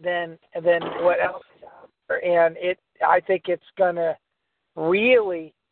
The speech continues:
start, uh, an avalanche, uh, in True because it's just so simple. It is just so simple. So we have that product, um, uh, being bottled right now and, and, and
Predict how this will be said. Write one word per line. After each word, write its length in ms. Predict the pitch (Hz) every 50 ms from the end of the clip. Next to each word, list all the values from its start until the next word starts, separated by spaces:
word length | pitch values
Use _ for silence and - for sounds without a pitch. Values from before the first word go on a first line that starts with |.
| _ _ _ _ _ _ - -
start, 440 | - - 202 180 180 175 170 165 165 _ _ _ _ _ _ _ _
uh, 260 | 180 170 170 170 165 - -
an 140 | 180 170 170
avalanche, 920 | 170 175 180 175 180 175 170 170 170 170 165 160 - - - - - - _ _ _ - -
uh, 200 | 156 160 160 - - 180
in 440 | 180 175 170 170 165 165 165 151 - _ _ _ _ _ _ _ _ - -
True 500 | - 247 269 240 202 185 180 175 175 - _ _ _
because 380 | - 180 - - - 202 196 165
it's 220 | 175 185 165 _ -
just 200 | - 190 170 - _ -
so 120 | 185 175 147 - -
simple. 400 | 180 170 156 _ - 110 107 - _ _ _ _
It 180 | - 175 180 170
is 180 | 180 175 160 - - -
just 240 | 180 190 190 185 - _ _ _ _ _ _ _ _ _ _ _ _ -
so 180 | 190 180 175 160 _
simple. 420 | - 175 165 - - 147 139 151 - _
So 120 | 196 185
we 140 | 175 175 175
have 260 | 170 190 185 185 151 _ _ _ _ _ _ _ _ -
that 240 | 180 196 214 -
product, 440 | - - 202 202 202 202 208 208 190 _ _ -
um, 400 | 180 180 175 175 170 160 165 _ _ _ _ _ _ -
uh, 180 | 180 180 175 170 151 151
being 260 | 180 190 190 180 165
bottled 380 | 160 175 190 196 196 190 175
right 200 | 175 185 180 175
now 300 | 165 175 180 190 226 -
and, 120 | 170 165 151 151 _ -
and, 240 | 175 175 165 165 165 _ -
and 320 | 180 170 170 165 165 165